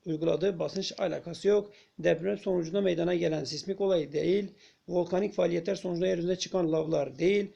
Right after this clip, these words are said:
Şiddetli kasırga, fırtına, hortum zaten hiç değil. Mantodaki konveksiyonel akıntı, orojenez yani dağ oluşumu, epirojenez yani kıta oluşumu, volkanizma ve depreme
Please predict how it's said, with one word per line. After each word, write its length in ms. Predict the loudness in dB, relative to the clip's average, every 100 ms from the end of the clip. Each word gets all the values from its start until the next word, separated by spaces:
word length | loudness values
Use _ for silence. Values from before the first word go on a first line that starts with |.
| _ -12
Şiddetli 500 | -10 -4 -2 -2 -4
kasırga, 500 | -6 -2 -2 0 0
fırtına, 360 | -2 -4 -2
hortum 360 | 0 0 -2 0
zaten 340 | 0 0 0
hiç 300 | 0 -2 -2
değil. 300 | -2 -2 -4 -12 -20 -20 _ -4
Mantodaki 800 | 2 2 2 -2 -2 -2 -4 -4
konveksiyonel 720 | -2 0 -2 -2 0 0 0
akıntı, 560 | -4 -4 -2 -2 -2 -8 _ -6
orojenez 680 | 0 2 2 4 4 2 -6
yani 340 | -6 -2 0 2
dağ 80 | 2
oluşumu, 440 | 2 -2 -8 -6
epirojenez 680 | -6 -2 0 2 2 2 0
yani 220 | 0 0
kıta 160 | 0
oluşumu, 420 | 2 2 -2 -4 -2
volkanizma 540 | -2 0 -2 0 0
ve 140 | 0
depreme 500 | 0 -2 0 0 0